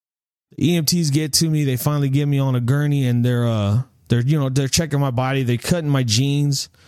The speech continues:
Um, and they're about to get to the shirt. And I'm like, "Hey, hey, hey, listen, it's a brand new shirt. I promise you I'm okay. It's just my arms.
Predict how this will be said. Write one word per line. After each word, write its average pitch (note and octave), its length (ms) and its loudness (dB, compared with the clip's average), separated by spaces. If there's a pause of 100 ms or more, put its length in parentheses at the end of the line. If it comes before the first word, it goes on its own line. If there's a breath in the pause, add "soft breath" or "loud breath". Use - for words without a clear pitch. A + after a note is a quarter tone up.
(560 soft breath)
Um, A2 600 2
and B2+ 220 2
they're C3 120 0
about E3+ 260 0
to D#3+ 60 0
get E3 240 0
to C#3 100 0
the A#2 80 0
shirt. G3 260 -2
And D3 80 -2
I'm B2+ 80 0
like, A#2+ 160 0
"Hey, C#3 160 2
hey, C3 160 0
hey, A#2 240 0 (140)
listen, A2+ 260 0
it's A2 120 -2
a A#2 40 2
brand C#3 320 0
new D#3 120 0
shirt. B2 440 -2 (580)
I - 60 -20 (180)
promise D3 440 0
you C3+ 320 0 (280)
I'm G#2+ 200 0
okay. A#2+ 420 0
It's A2 140 -2
just B2 260 -2
my D3+ 80 2
arms. A#2+ 640 -2